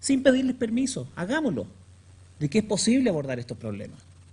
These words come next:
En el A I C hemos demostrado que es posible no solo ser innovación incremental, de eso hablan todos los libros. Es importante que miremos cómo se ha-,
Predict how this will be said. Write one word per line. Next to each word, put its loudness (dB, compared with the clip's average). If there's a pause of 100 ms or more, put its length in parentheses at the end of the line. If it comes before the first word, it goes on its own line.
(2250)
En 0
el 2
A 4
I 2
C 4
hemos 6
demostrado 0
que -2
es -6
posible 0
no 4
solo -2
ser -4
innovación 2
incremental, 0 (160)
de 0
eso 0
hablan 2
todos 2
los 2
libros. 2 (720)
Es 8
importante 4
que 4
miremos 4
cómo -4
se -2
ha-, -4